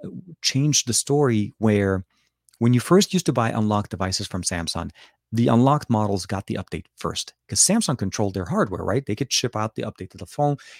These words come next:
and they allowed you to have the update first. And that was a big appeal to unlocked models and why people started to buy them. As time went on, Samsung caved in to the O E M, to the carriers, right? They said, "We want updates from you first. You wanna sell it, you wanna, want us to sell your phones,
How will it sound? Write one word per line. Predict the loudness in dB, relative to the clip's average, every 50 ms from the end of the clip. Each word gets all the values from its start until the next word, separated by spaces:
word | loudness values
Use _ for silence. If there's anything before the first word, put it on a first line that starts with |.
| -18 _ 0
and | 2 2
they | 4 2
allowed | 2 2 2 0 0 0
you | 0
to | -2 0
have | 0 -2 -2
the | -2 -6 -6
update | -6 -8 -10 -10
first. | -8 -10 -12 -10 -4 0
And | 4 4
that | 4 4
was | 4 2
a | 0 2 2 0
big | 2 2
appeal | -2 -4 -6 -6 -2 0 0 0 0
to | -2 -2 -4
unlocked | -2 -2 -2 -2 -4 -2 _
models | 2 2 4 4 2 2
and | 2 0
why | 0 0
people | -2 -4 -6 -6 -6
started | -6 -6 -6 -6 -6 -10
to | -14
buy | -16 -16 -16
them. | -14 -18 -18 _ _ _ _ _ _ _ _ _ _ _ _ _ -12 -8 0 2
As | 2 2 2
time | -2 -4 -4 -2 0 2 2 4
went | 4 2 2
on, | 2 2 2 0 0
Samsung | 0 0 0 2 0 0 2 2 0 0 0
caved | 0 0 0 0 0 -2 -2
in | -2 -2 -2
to | -2
the | -4 -2 -2
O | 0 -2 -2 -2
E | -4 -4
M, | -6 -6 -6 -6 -8 -4
to | -4 -4
the | -4 -2 -2 0
carriers, | 0 0 0 -2 -6 -8 -10 -12 -14 -20 -20 _ _ _
right? | -4 -4 -4 -6 _ _ _ _ _
They | 2 2 4
said, | 4 2 0 0 0 -4 -12 _ _ _
"We | -4 -2 2 2
want | 4 4 4 2 2 0
updates | -2 -2 0 0 -2 -2 -2 -4
from | -4 -4 -4 -2
you | -4 -6
first. | -8 -10 -4 2 2 2 2 2 -4 -8 -10 -12 _ _ _ _
You | -2 0
wanna | 2 2 2 2
sell | 2 2 2 4 4
it, | 2 0 -2 _ _
you | -4 -2
wanna, | 0 0 0 -2 -2
want | 0 0 2 2 2
us | 0
to | 0 0
sell | 0 2 2 2 4
your | 2 0
phones, | 2 2 2 2 4 2 0 -2